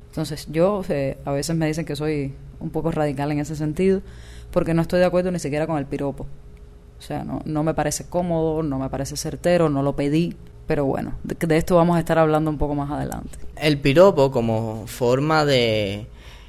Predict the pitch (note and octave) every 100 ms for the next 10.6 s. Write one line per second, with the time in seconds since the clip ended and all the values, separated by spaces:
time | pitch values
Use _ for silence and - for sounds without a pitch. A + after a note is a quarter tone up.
0 | - - B2 A#2 A2 B2+ C#3+ D#3 D3 A#2
1 | A2 G#2+ B2 C#3+ B2 B2 C#3 B2 A2+ -
2 | - C3+ C3 A#2+ C3 - - - - A2+
3 | G2+ F#2 G2+ A#2 A2+ C3+ C#3+ B2+ G#2+ G#2
4 | - A#2 B2 G#2+ B2+ D3+ C3 A2+ A2+ G#2
5 | G2+ G2+ G2+ - G#2+ G2+ G#2+ A#2 - A2
6 | A2+ B2+ A2 A#2 B2+ G#2+ F#2 F#2 - -
7 | G2+ G2 G#2 G2+ - - - A#2 G#2 A2+
8 | B2 B2+ A2 G2+ G2+ A2+ D3 D3 C#3 B2+
9 | A#2 D3 - - - - - G#2+ G2 G2+
10 | G2 G2 G#2 C3 B2+